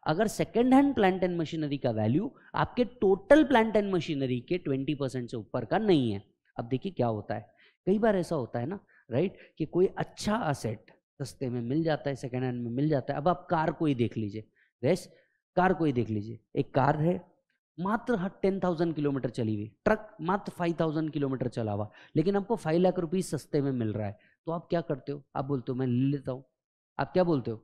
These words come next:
कि "ठीक है यार, मैं ले लेता हूँ, मेरे को कोई प्रॉब्लम नहीं है।" अब अगर उस ट्रक का value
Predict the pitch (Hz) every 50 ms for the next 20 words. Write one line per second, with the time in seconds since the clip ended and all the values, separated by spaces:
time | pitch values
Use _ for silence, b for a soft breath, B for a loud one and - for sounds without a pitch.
0 | _ - 175 160 - 185 185 - 220 202 196 220 220 220 208 208 208 208 214 208
1 | 214 202 208 202 196 196 190 185 190 196 185 202 196 180 180 170 160 160 170 170
2 | 165 156 147 139 135 131 131 - b b b b b b b _ _ _ _ -
3 | 180 180 196 208 196 - _ _ _ _ - 131 117 - - 156 143 110 101 -
4 | _ _ _ _ _ _ - 147 139 - _ _ - 147 156 - - _ - 180
5 | 165 151 123 107 104 104 110 117 123 117